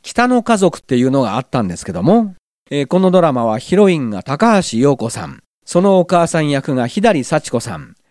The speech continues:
お兄さんを清水翔吾さんがやっていたんですけども、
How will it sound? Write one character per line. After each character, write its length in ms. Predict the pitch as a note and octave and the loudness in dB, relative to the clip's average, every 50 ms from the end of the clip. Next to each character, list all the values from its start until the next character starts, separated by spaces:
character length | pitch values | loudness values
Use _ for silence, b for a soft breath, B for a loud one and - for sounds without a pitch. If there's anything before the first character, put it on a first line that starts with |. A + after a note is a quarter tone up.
| _ | _
お 100 | - D3 | -2 0
兄 180 | F3 G#3+ A3+ G3 | 2 2 2 2
さ 200 | - F#3 D#3 C3 | 2 0 0 0
ん 60 | A#2+ | 0
を 140 | A2+ A2+ A2+ | -2 -4 -4
清 160 | - - A3+ | -2 0 2
水 260 | A#3 A#3 F#3 E3 D3 | 2 4 2 2 0
翔 200 | - - F3+ F3 | 2 2 2 4
吾 100 | D3 C3 | 4 2
さ 120 | C3+ - A#2+ | 0 -4 -4
ん 80 | G#2 | -6
が 80 | G2 G2+ | -6 -6
や 120 | G#2+ G#2+ | -6 -6
っ 20 | G#2 | -4
て 160 | - - D3 | -2 0 0
い 60 | C3+ | 0
た 120 | - C#3+ C#3 | 0 0 -2
ん 80 | A#2+ | -2
で 80 | G2+ G2 | -2 -6
す 80 | - | -8
け 80 | - F#2 | -10 -10
ど 120 | F2 G2 | -6 -2
も、 320 | G#2+ D3 D#3 B2+ - - | 2 2 2 2 0 -4